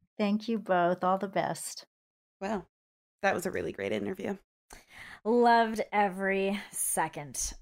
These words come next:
Speaker 3: of it.
Speaker 2: I feel like we didn't get too awkward in there either.
Speaker 3: No,
Speaker 2: Like, a
Speaker 3: I
Speaker 2: little bit of fangirling,
Speaker 3: I was, I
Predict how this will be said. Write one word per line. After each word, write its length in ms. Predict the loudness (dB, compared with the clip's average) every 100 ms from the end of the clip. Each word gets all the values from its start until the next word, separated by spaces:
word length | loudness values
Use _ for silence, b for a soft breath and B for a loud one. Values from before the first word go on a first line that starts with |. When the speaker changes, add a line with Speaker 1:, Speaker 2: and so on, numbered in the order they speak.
| -8
Speaker 3:
of 260 | -6 -6 -8 -16 _ -10
it. 680 | -8 -8 -10 -10 -8 -8 -10 -6
Speaker 2:
I 60 | 0
feel 120 | 2
like 120 | 2 2
we 80 |
didn't 180 | 4 6
get 160 | 4 2
too 180 | 2 4
awkward 380 | 4 2 0
in 120 | 0 0
there 140 | 2
either. 420 | 2 2 0 -2 -8 _ -2
Speaker 3:
No, 100 | 0 4 4 6
Speaker 2:
Like, 200 | 6 6
a 40 | 6
Speaker 3:
I 100 | 6
Speaker 2:
little 240 | 6 6
bit 120 | 4
of 100 | 4
fangirling, 920 | 2 4 4 2 4 4 4 4 2 2
Speaker 3:
I 260 | 2 0
was, 340 | 0 -2 -4
I 20 | 0